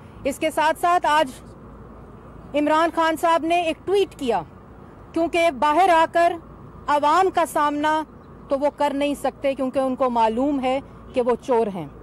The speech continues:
آج انہوں نے ٹویٹ کیا کہ کس طرح محمد نواز شریف صاحب کو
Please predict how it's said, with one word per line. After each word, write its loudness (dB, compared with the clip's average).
آج 4
انہوں 2
نے 2
ٹویٹ -2
کیا 2
کہ -2
کس 0
طرح 4
محمد 2
نواز 2
شریف -4
صاحب 0
کو 0